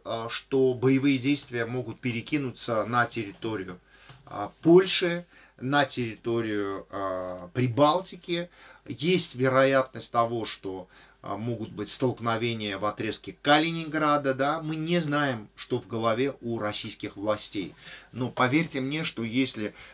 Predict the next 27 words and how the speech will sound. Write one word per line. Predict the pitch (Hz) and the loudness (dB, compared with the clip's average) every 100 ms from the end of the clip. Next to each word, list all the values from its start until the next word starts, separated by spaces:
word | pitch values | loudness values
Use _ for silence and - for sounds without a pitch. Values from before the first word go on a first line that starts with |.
| - | -6
почти | 117 - 135 | -2 0 0
миллион | 131 139 139 143 127 | -2 2 4 4 4
солдат | - 107 110 117 92 | 2 2 2 0 0
за | 104 | -6
полтора | 101 107 107 107 | -4 0 2 2
месяца | 107 101 - - 92 90 90 | 0 -4 -6 -8 -4 -4 -4
собирает | - 104 107 101 | -4 -4 0 0
государство, | 98 101 - 143 190 - 131 | -2 -6 -2 0 0 0 -2
то | 127 123 | 0 0
не | 131 147 | 0 0
просто | 151 131 - 92 | 2 0 0 -6
так | - - | -6 -6
собирает | 101 104 139 160 | -6 -2 2 2
и | 160 | 0
не | 131 | -6
просто | 120 170 170 | -2 -2 0
так | 139 131 | -2 -2
такие | 113 104 110 | -4 -2 -2
огромные | 110 127 135 117 104 | 0 2 4 2 -2
деньги. | 104 131 180 180 | -2 -2 -2 -6
То | - - - - | -8 -10 -16 -10
есть | 120 | -10
это | 135 160 | -4 -2
же | 147 | 0
огромная | 127 135 139 185 175 151 | -2 0 2 2 2 0
сумма | 135 156 139 131 | 0 0 0 4
расходов. | 131 - 156 127 98 | 4 4 4 2 2